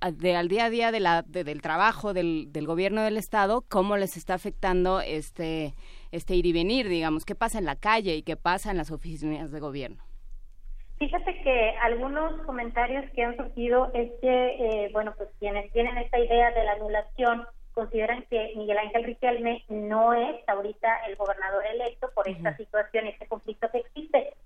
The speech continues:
Speaker 2: Sin embargo, las autoridades nos explican que en razón de que él obtuvo su constancia de mayoría, tiene esa denominación, este título de gobernador electo, y por lo tanto,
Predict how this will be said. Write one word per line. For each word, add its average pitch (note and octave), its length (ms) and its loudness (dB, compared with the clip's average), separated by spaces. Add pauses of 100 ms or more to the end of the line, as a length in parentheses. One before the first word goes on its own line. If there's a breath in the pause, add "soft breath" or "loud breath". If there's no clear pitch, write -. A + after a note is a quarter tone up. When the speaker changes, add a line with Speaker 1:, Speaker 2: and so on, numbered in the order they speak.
(160)
Speaker 2:
Sin C#4 100 0
embargo, D4+ 280 6
las F4+ 160 2
autoridades C#4+ 520 2
nos D#4 120 -4
explican C4 580 -2
que A3 140 -4
en G#3 80 -4
razón G#3+ 260 -2
de A#3 120 -4
que A3 200 -2
él A3+ 80 0
obtuvo A3+ 540 2 (300)
su A#3 120 -2
constancia A3+ 540 2
de A#3 100 2
mayoría, B3 560 2 (320)
tiene B3+ 560 -2
esa G#3+ 640 2
denominación, G#3 640 -4
este A#3 220 -2
título A3+ 340 0
de G#3+ 100 2
gobernador G#3 520 2
electo, A#3+ 360 -2
y B3 40 -8
por A3+ 160 -4
lo G3 80 -12
tanto, A3 420 0